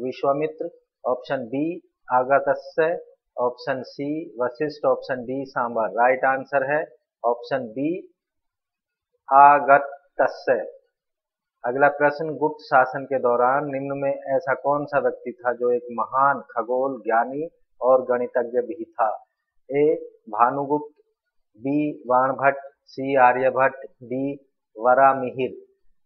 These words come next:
रही, सही उत्तर है ऑप्शन नंबर सी आर्यभट्ट।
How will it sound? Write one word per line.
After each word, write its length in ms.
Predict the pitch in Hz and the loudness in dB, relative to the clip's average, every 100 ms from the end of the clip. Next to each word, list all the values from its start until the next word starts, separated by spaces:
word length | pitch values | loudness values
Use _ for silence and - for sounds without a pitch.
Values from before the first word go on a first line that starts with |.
| - | -8
रही, 320 | 113 120 147 - | -6 -4 -8 -6
सही 240 | 135 131 | -2 -2
उत्तर 320 | 139 143 131 | 0 2 4
है 100 | 151 143 | 4 2
ऑप्शन 480 | 131 - 143 127 120 _ _ _ - | 0 -2 -6 -6 -8 _ _ _ -10
नंबर 360 | 117 127 151 196 | -8 2 2 2
सी 340 | - - 151 139 - _ _ _ _ | -6 -8 -4 -4 -8 _ _ _ _
आर्यभट्ट। 720 | 127 135 139 139 - 113 - | 6 6 6 2 0 -4 -6